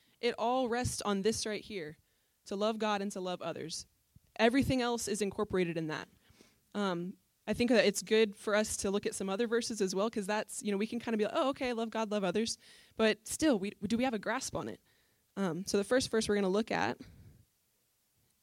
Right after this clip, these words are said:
is First John four, seven through nine. And it says, "Dear friends, let us love one another.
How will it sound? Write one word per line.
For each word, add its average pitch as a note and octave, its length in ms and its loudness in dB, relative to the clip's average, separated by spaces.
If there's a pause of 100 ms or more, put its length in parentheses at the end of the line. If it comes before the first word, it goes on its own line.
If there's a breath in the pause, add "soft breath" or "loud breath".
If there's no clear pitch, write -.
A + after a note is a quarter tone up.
(140)
is F3 320 -2
First B3+ 320 4
John A3 260 4
four, G#3+ 320 4
seven G3 320 2
through F#3+ 140 0
nine. E3 320 -4 (320 soft breath)
And G#3+ 80 2
it - 80 -2
says, G#3 240 2
"Dear A#3+ 240 2
friends, E3+ 500 -4 (260 soft breath)
let A#3 160 4
us B3 140 2
love A3 240 6
one F#3 140 2
another. E3 380 -4